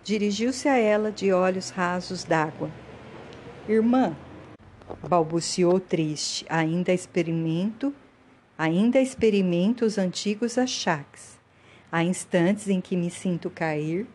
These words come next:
perdendo a noção de mim mesmo, para despertar em seguida, aflito."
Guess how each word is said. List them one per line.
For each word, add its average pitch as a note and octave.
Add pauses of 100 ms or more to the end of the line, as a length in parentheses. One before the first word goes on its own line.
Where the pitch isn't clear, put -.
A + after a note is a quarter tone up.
(440)
perdendo F#3+
a A3
noção A3
de G#3
mim G3+
mesmo, G#3+ (480)
para G3
despertar G#3
em A3+
seguida, E3+
aflito." F#3